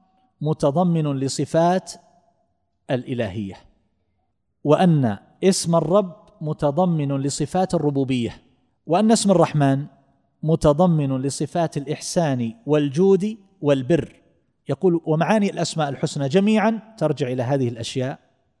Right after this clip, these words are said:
الثلاثة". هذا قاله في كلامه على تفسير سورة الفاتحة، وسيأتي كلام له آخر في الكلام على بعض هذه المقدمات إن شاء الله، في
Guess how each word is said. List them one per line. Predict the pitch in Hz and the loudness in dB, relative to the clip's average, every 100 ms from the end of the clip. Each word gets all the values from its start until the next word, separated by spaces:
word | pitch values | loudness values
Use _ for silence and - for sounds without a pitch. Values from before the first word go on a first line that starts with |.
| 156 | -12
الثلاثة". | - 139 101 - 104 _ _ _ _ _ _ _ - | -6 -6 -6 -12 -20 _ _ _ _ _ _ _ -4
هذا | 147 | -4
قاله | 135 151 160 170 170 | -2 -2 0 0 -2
في | 127 | -6
كلامه | - 135 156 143 | -4 -2 0 0
على | 127 123 | 0 -2
تفسير | - 113 - 139 | -4 -6 -4 -2
سورة | 135 - 131 120 | -2 -2 -2 -2
الفاتحة، | 113 127 120 101 - 98 _ _ _ _ - | -4 -4 -4 -6 -12 -16 _ _ _ _ -2
وسيأتي | 165 247 247 151 147 | 2 6 6 4 0
كلام | 165 170 160 | 2 4 4
له | 143 139 135 139 | 2 0 0 0
آخر | 143 170 202 - _ _ _ _ _ | -2 -2 -6 -8 _ _ _ _ _
في | - | -6
الكلام | 151 - 160 160 | -4 0 2 4
على | 131 120 120 | 2 0 2
بعض | 139 131 127 120 - _ _ _ _ _ _ | 2 2 -2 -4 -10 _ _ _ _ _ _
هذه | - 165 165 156 | -2 0 2 0
المقدمات | 135 123 131 117 127 123 120 | -2 -4 -6 -4 -4 -4 -6
إن | |
شاء | 113 131 117 | -8 -6 -6
الله، | 113 131 165 - _ _ | -4 -4 -4 -10 _ _
في | - 151 156 165 170 | -10 -4 -2 -4 -8